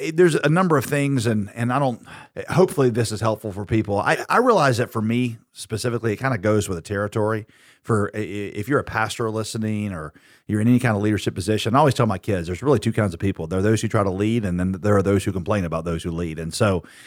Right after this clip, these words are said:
if you're not gonna be in the latter category, you're gonna end up taking some shots, and, and, and, and you just realize that, man, it's, it's, it goes with the territory, which sort of leads to a second thing, and that is that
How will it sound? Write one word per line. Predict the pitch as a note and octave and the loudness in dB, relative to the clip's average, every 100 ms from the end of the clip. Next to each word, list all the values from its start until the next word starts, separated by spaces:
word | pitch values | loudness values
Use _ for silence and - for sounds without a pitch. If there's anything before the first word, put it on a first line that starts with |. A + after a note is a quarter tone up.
| - | -4
if | G#2 | 0
you're | A2 | 4
not | A2 B2+ C3 | 4 4 4
gonna | B2+ | 4
be | A2+ G2+ | 4 4
in | B2+ | 2
the | G#2 | 4
latter | A#2+ B2+ | 4 2
category, | - C3 B2 B2 A#2+ A#2+ G#2 - - | 4 4 4 4 4 2 0 -8 -8
you're | A2 A#2 | 0 4
gonna | B2 | 4
end | A2+ | 4
up | G2+ | 0
taking | A2 G#2 G2+ | -2 -2 -4
some | G2 | -4
shots, | F#2+ A#2 A#2 - | 0 2 2 0
and, | G#2+ G2+ G2 | -2 -4 -2
and, | A2 A2 | -2 -2
and, | A2 A2 G#2+ | 0 0 0
and | A2 A#2 | 2 2
you | |
just | B2+ A#2 | 2 2
realize | B2 A#2+ A#2 G#2+ | 2 4 4 2
that, | G#2 | -2
man, | A#2+ B2+ A#2 - | 0 2 2 0
it's, | A#2 - - _ _ _ - | -4 -6 -10 _ _ _ -8
it's, | A2 - | -6 -2
it | A2+ | 0
goes | B2+ C3 | 4 4
with | A2+ | 4
the | |
territory, | G#2 C3+ B2+ - B2+ B2 A#2+ | 0 0 0 2 2 4 2
which | G2+ F#2+ - _ _ | 2 -4 -8 _ _
sort | - C#3+ C3 | -6 0 0
of | |
leads | A2+ G2 | 0 -2
to | F#2+ | -4
a | |
second | - B2 A2+ | -2 0 0
thing, | G2+ G#2 | 0 0
and | G#2 | 2
that | A2 A#2 | 2 2
is | G#2+ F#2+ | 0 -2
that | G2 | -4